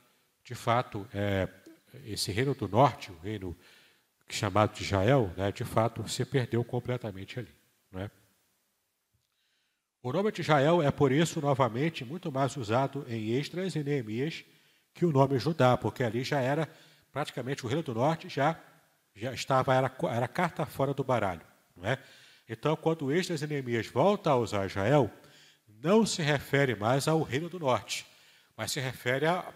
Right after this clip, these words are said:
àqueles que voltaram da, do próprio reino do sul, Judá,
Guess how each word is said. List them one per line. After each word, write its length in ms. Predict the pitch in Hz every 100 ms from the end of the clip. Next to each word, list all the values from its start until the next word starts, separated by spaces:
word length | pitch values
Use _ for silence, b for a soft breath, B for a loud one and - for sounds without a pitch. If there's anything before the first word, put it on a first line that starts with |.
| -
àqueles 480 | 110 - - 190 -
que 140 | -
voltaram 600 | 196 196 - 131 120 135 175 B B B B B _ _
da, 200 | - 117
do 160 | 104 120
próprio 400 | 127 151 170 131
reino 240 | 101 113
do 100 | 107
sul, 340 | 92 - 143 135
Judá, 640 | 101 - 113 135 165 -